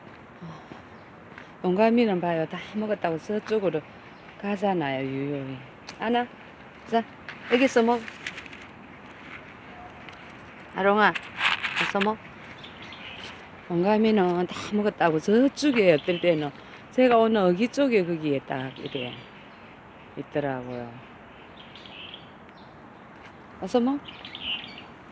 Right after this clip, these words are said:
그러니까 제가 이래 밤 어릴 때부터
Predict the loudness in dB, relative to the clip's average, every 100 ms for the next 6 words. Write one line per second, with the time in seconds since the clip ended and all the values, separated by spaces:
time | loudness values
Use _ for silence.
0 | -18 -18 -18 -18 -20 -20 -20 -18 -20 -20
1 | -20 -20 -12 -10 -8 -8 -8 -8 -12 -14
2 | -18 -20 -20 -20 -20 -18 -18 -14 -12 -10
3 | -8 -10 -8 -8 -10 -4 4 4 6 6
4 | 4 0 -6 -6 -6 -12 -18 -18 -16 -14
5 | -14 -14 -14 -16 -18 -18 -16 -14 -14 -14
6 | -14 -14 -14 -18 -20 -20 -20 -20 -20 -20
7 | -16 -2 6 8 10 8 8 6 6 4
8 | 0 -2 -6 -8 -10 -16 -20 -20 -20 -20
9 | -20 -20 -20 -16 -4 -2 -2 -6 -10 -16
10 | -16 -16 -12 -2 0 0 -2 -4 -4 -10